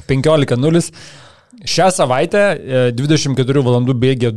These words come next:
du kartus tai buvo pakartota. Du kartus buvo penkiolika nulis, buvo Pirėjui, buvo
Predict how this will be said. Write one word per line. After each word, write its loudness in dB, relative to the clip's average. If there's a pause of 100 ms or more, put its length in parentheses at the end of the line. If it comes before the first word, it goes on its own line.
du 2
kartus -4
tai -12
buvo -8
pakartota. -6
Du -4
kartus -4
buvo -2
penkiolika -4
nulis, 0
buvo -2
Pirėjui, 0
buvo -2